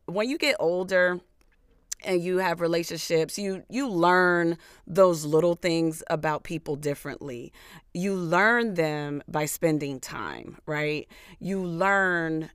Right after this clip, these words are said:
i-, if you, um, well, if you listen, if you're a fan of mine,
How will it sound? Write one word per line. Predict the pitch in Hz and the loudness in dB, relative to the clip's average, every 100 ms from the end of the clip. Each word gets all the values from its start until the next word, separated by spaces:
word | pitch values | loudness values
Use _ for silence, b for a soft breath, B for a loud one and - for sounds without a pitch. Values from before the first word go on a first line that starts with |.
| - _ - | -20 _ -4
i-, | |
if | 175 - 175 | -2 0 -2
you, | 185 208 196 185 | -2 -2 -2 0
um, | 165 165 160 151 151 175 _ _ | 2 2 0 -4 -8 -14 _ _
well, | 277 320 240 | 6 8 10
if | 214 | 6
you | 247 | 2
listen, | 247 233 214 185 170 165 - - | 0 2 0 0 0 -4 -10 -4
if | 185 208 | -2 4
you're | 208 | 2
a | |
fan | - 185 185 190 | 2 0 2 2
of | 151 | 0
mine, | 143 143 143 151 | 0 0 0 -2